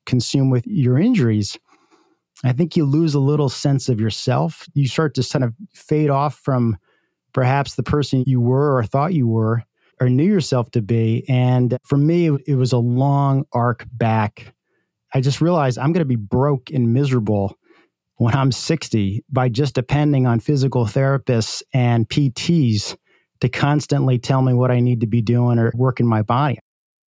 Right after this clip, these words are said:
I had to figure out a way to take care of myself. And for me, yoga seemed to be the most logical place to start exploring.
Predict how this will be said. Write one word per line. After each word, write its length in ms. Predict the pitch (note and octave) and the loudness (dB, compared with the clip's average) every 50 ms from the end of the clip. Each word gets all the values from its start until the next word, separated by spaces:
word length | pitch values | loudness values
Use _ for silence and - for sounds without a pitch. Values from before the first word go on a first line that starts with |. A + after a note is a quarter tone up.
| - | -10
I 60 | G2 | -6
had 240 | G#2+ A#2+ C3 D#3+ F3 | -2 0 0 0 0
to 80 | - E3+ | -2 -2
figure 300 | - - G#3 G3 G3 F#3+ | -4 -2 -2 0 0 0
out 80 | F3+ | 2
a 60 | F3+ D3+ | 2 2
way 520 | C3 C#3 D#3 F#3+ G#3+ F#3 A2 A2 G#2+ - _ _ _ _ _ _ _ _ _ _ _ _ | 2 2 0 0 0 0 0 0 -2 -4 _ _ _ _ _ _ _ _ _ _ _ _
to 100 | - C#3 | -4 -4
take 260 | - - E3 E3 D#3 - | -2 0 -2 -2 0 0
care 200 | - D#3+ D#3+ D#3 | 0 0 2 2
of 80 | C3+ | 2
myself. 800 | C3+ C3+ C3+ C3+ B2 - - - G3+ A3+ A3+ B2+ - - - _ _ - | 2 0 0 0 -2 -2 -2 -2 -2 -2 -2 -4 -4 -8 -16 _ _ -2
And 140 | C#3 C3 - | -2 -2 0
for 160 | - D3+ C#3+ | 0 0 2
me, 560 | D3 E3 G3+ B3 C4 G#3 C3+ B2 B2 A2+ - _ _ _ _ _ _ _ | 2 2 2 2 2 2 2 2 0 -2 -4 _ _ _ _ _ _ _
yoga 380 | - A#2+ D3 E3 F#3 G3 F3+ F#3 | -2 0 2 2 2 2 0 -2
seemed 300 | - - F3 F3 E3 C#3+ | -2 0 0 0 2 2
to 80 | D3 | 0
be 240 | C#3+ C3 C#3+ C#3+ C#3+ | 0 0 0 0 2
the 280 | B2 B2 B2 A#2+ A2+ - _ _ _ _ _ - | 2 2 2 2 0 -2 _ _ _ _ _ -2
most 260 | C#3 D3+ D3+ B2+ - | 0 0 0 -2 -2
logical 720 | A#2+ A#2 B2+ C3+ C#3 D#3 F3 - - F#3 E3 F3+ F3+ E3+ | -4 -2 -2 0 0 0 0 0 0 0 0 0 0 0
place 420 | - - - D3+ C3 A#2+ A2+ G#2 - | -2 -2 0 0 2 2 0 -2 -2
to 80 | - A#2+ | -4 -4
start 260 | - - C#3 C3 A#2+ | -2 -2 -2 0 0
exploring. 640 | A#2+ - - - - A#2+ A#2+ A#2+ A2+ G#2+ G#2 G#2+ | -2 -2 -4 -4 -4 -2 0 0 -2 -2 -4 -6